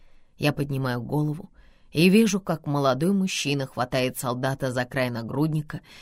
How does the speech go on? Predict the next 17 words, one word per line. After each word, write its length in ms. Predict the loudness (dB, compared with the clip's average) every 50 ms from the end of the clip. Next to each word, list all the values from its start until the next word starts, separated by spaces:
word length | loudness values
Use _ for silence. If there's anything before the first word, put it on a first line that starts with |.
| -20 -6 2
и 100 | 6 6
откидывает 640 | 6 6 6 4 2 2 2 2 0 0 -2 -2
в 60 | -4
сторону. 480 | -8 -4 -4 -4 -4 -4 -8 -12 -16 -20 -20 _ -20 -20 -20 -20 -20 -20 -20 _ _ _ -20 _ _
Кажется, 520 | 0 2 2 2 2 -2 -6 -6 -8 -8
что 240 | -8 -8 -6 -4 -4
мой 220 | -2 0 -2 -2 -2
спаситель 640 | -4 -6 -8 -6 -4 -4 -4 -4 -4 -4 -6 -6 -4
едва 300 | -4 -4 -4 -4 -4 -4
шевельнул 540 | -4 -4 -2 -2 -2 -2 -2 -4 -4 -4
рукой, 420 | -6 -8 -8 -8 -6 -4 -4 -6 -8 _ _ _ _ _ _ _ _ _ 4
но 220 | 6 6 8 6
насильник 580 | 6 4 0 0 0 0 0 0 0 -2 -4 -6
отлетает 560 | -6 -4 -2 -4 -2 -2 -2 -2 -2 -2 -6
к 100 | -8 -6
противоположной 840 | -4 -2 -2 0 0 -2 -2 0 -2 -2 0 -2 -4 -4 -6 -6 -6
стене, 520 | -6 -4 -4 -2 -2 0 -2 -2 -4 -6